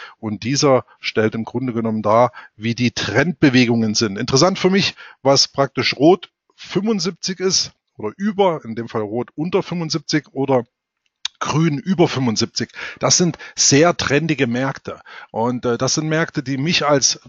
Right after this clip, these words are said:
Trendtrader ja sozusagen interessieren. Ich habe auch hier durchaus Ausbruchsstrategien, aber als Trendtrader forciere ich, wie gesagt, den Rainbow. Und der sieht hier beim Euro gegenüber dem britischen Pfund auf verschiedenen Timeframes sehr, sehr schön aus.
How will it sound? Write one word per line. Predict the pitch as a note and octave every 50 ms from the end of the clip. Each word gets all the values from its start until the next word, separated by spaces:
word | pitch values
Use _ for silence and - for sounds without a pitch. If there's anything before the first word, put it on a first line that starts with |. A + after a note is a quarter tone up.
| - _
Trendtrader | - - A2+ C#3+ F3+ G#3 - - - - - - D#3 D#3+ F3 F#3 F3
ja | D3+ C#3+ C3
sozusagen | B2 D#3+ D#3 - D#3 C#3 C#3+ C#3+ C#3+ D3 D3
interessieren. | C3+ A#2+ - B2 A2+ - D#3 G#3 A3 G3+ F3+
Ich | D3+ -
habe | C#3 D3 -
auch | D#3 C3+
hier | B2 C3+ C#3+
durchaus | C3 C#3+ D3 - D#3 C3+ A#2+ - -
Ausbruchsstrategien, | - D#3+ E3 - - - D#3+ D3+ - - - D3+ C#3 C#3 C3+ C3 D3+ D3+ D3+ C#3 - - - - - - - -
aber | B2+ C3+ C#3 D3+
als | C3+ B2+ A#2+ -
Trendtrader | - C#3 C#3+ D#3 D3+ - D3+ D3+ C3+ C#3 A#2+
forciere | - - B2+ A#2 - C#3 E3 F#3
ich, | F3 - -
wie | C#3 B2
gesagt, | B2+ A#2 C3+ C3 - -
den | B2 A#2
Rainbow. | A2 A#2 C#3 F3+ F#3 F3 F3 F3+ F3 - - - - - -
Und | - C#3+ A#2+ B2+
der | C3+ C#3+ C#3
sieht | C3 C3 A#2+ -
hier | - E3+ E3 D#3+
beim | C#3 C3 A#2+ A#2+ A#2+
Euro | C3 C#3+ D3+ C#3
gegenüber | C3+ C3+ C3 C3+ C3 C3 C3 A#2+ - _ C#3 B2 C3+
dem | B2+ B2
britischen | A2+ - - D3+ - C#3+ - -
Pfund | A#2+ - - E3 E3+ - -
auf | C3 A#2 -
verschiedenen | - C3+ A#2+ - - - G#3+ G#3 - F3 D3+ C3+
Timeframes | - - D3+ D#3 E3 D#3 - - D3+ C#3+ C3+ B2+ - - -
sehr, | B2+ A#2 G#2+ A2+ D3 E3 E3+
sehr | D3 D#3 D3+ C3
schön | D3 - - - D3+ F3 F#3 F#3
aus. | F#3+ G3 G3 A3+ G#3+ -